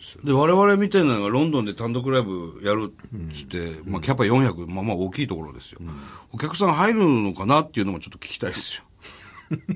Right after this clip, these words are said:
Speaker 2: ロンドンに住んでる方にね。
Speaker 1: ロンドンでだからやっ-、ね、そういうのやる日本の方がどのぐらいいるのかもわかんないし。
Speaker 2: うん。うん。で、あの、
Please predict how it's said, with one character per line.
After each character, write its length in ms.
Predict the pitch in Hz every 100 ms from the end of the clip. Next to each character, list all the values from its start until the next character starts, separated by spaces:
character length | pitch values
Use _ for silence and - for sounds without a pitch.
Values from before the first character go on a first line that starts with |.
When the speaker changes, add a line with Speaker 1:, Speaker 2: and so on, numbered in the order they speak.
| - 175 - - -
Speaker 2:
ロ 120 | 110
ン 60 | 110
ド 60 | 98
ン 20 |
に 60 |
住 100 | 82 90
ん 20 |
で 140 | 90
る 0 |
方 180 | 85 85
に 120 | 78
ね。 80 | 117
Speaker 1:
ロ 80 | 151
ン 220 | 175 156
ド 100 | 95
ン 60 | 82
で 80 | 80
だ 80 |
か 80 | 87
ら 60 | 82
や 60 |
っ-、 60 | 90 - _ -
ね、 180 | 120 143
そ 140 | -
う 20 | 120
い 20 |
う 20 |
の 80 | 95
や 140 | 85
る 120 | 90 87
日 100 | 92
本 560 | 113 120 117 120 107
の 80 | 113
方 120 | 110
が 280 | 110 82 76 78
ど 100 | 85
の 80 |
ぐ 100 | 113
ら 80 | 143
い 40 | 139
い 20 |
る 60 | 135
の 120 | 92
か 80 | 82
も 140 | 73
わ 160 | 69 76
か 40 |
ん 40 | 71
な 100 | -
い 60 |
し。 140 | - -
Speaker 2:
う 60 |
ん。 20 | 107
う 20 |
ん。 420 | 104 92 73 65 - - - -
で、 140 | 180
あ 80 | 160
の、 480 | 156 147 143 135